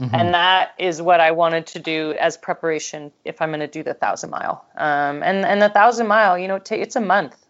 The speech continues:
Speaker 2: on the trail.
Speaker 1: Oh, my word.
Speaker 2: Um, in Alaska, in the wintertime, um,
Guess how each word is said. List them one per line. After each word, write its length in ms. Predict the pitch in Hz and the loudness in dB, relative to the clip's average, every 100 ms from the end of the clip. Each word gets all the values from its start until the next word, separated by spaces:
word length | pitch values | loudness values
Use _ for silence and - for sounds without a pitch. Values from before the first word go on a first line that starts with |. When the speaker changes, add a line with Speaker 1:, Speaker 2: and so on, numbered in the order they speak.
| - | -10
Speaker 2:
on 140 | 185 | -8
the 60 | 170 | -8
trail. 460 | - 196 180 160 156 | 2 4 6 6 2
Speaker 1:
Oh, 160 | 117 104 | -6 -6
my 180 | 101 98 | -8 -8
word. 140 | 104 | -2
Speaker 2:
Um, 520 | 160 165 170 170 165 _ | 2 2 0 -6 -20 _
in 140 | 185 | 0
Alaska, 540 | 208 190 180 175 190 180 | 4 6 4 2 -2 0
in 80 | 165 | 0
the 80 | 196 | -2
wintertime, 880 | 202 185 196 - 185 170 175 180 180 _ _ _ _ 165 | -4 -4 -10 -4 0 0 0 -6 -12 _ _ _ _ -12
um, 500 | 170 160 165 165 | -10 -10 -10 -14